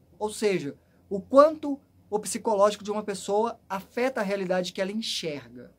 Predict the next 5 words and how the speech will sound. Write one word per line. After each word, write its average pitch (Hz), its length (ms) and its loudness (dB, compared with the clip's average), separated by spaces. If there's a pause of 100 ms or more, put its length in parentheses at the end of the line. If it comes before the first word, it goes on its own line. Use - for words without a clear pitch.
(180)
lá 175 140 -4
fora. 143 420 -8 (600)
E 202 140 0
eu 254 120 10
respondi 240 840 2